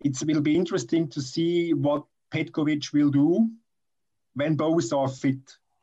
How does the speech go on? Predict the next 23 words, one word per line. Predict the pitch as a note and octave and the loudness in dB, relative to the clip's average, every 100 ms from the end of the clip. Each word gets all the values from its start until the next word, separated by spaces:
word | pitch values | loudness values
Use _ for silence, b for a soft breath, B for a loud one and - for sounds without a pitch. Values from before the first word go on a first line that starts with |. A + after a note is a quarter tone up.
| _ _ _ - | _ _ _ -6
Does | C3+ | -4
he | C#3 | -2
choose | C3 C3+ C3 | 0 0 0
Za-, | C#3 A#2 | -4 -6
Za-, | - - C3+ - | -6 -6 -6 -6
Zakaria, | - C#3 C3 C3 C3+ D#3 E3 | -6 -4 -2 0 2 2 2
who | C#3 C#3+ | 2 4
is, | C#3+ C3+ - _ _ _ _ _ _ - | 2 0 -8 _ _ _ _ _ _ -6
who | D3 | -2
has | C#3+ | -2
a | C3+ | -2
fantastic | C#3+ C3 C#3 C#3+ - C#3+ C3+ - _ _ - | -2 -2 -2 -6 -2 -4 -4 -16 _ _ -12
physical, | E3+ C3+ D3 - C3+ | -8 -6 -6 -6 -4
who | C#3+ | 0
had | C3+ C3 | 0 -2
fantastic | C#3 C3 C#3+ C3+ - | -4 -2 -4 -4 -6
physical | D#3+ E3 - E3 C#3+ _ - | -4 -4 -6 -8 -10 _ -4
condi-, | D3 C#3 C#3+ D3 - | -2 0 0 -2 -4
conditions, | D3+ C#3+ D3 D3 E3 E3 - _ _ _ _ _ - | -2 0 0 -2 -6 -10 -16 _ _ _ _ _ -4
and, | C3 C3 B2+ | 2 4 2
uh, | C#3 | 0
or | D#3+ D3 D#3 C#3 B2+ | 2 2 2 -2 -6
Freuler? | - D#3 C#3 D#3+ F#3 | -8 -2 0 2 2